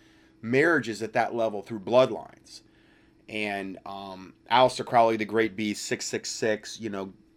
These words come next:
uh, bragged about, you know, molesting little boys and vampirizing their innocence and sodomizing them and killing them and saying that that was the highest form of, of human sacrifice, and the best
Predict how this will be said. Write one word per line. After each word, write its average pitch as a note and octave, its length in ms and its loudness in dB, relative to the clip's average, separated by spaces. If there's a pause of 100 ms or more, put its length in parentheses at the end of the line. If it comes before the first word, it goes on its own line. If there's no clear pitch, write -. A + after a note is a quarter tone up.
(160)
uh, G#2 180 -2
bragged A2 500 0
about, G#2 400 0 (100)
you A#2+ 140 -10
know, G2 240 -10
molesting G#2+ 520 -4
little G#2+ 200 -2
boys G#2 500 -2
and F#2+ 140 -8
vampirizing G#2+ 640 0
their G#2 100 -4
innocence G2+ 680 -6
and G2 160 -8
sodomizing G2+ 760 -4
them G2 220 -12
and F#2+ 180 -14 (240)
killing G#2+ 380 -4
them F#2+ 300 -8
and F#2+ 140 -12
saying G2 240 -8
that F#2 100 -8
that G2 160 -4
was G2 100 -10
the F#2+ 60 -18
highest F#2+ 400 -8
form G2 260 -12
of, F2+ 80 -16 (720)
of G#2+ 240 2
human G2+ 260 -4
sacrifice, F#2 680 -6
and G2 60 -14
the F2+ 80 -14
best F#2+ 360 -4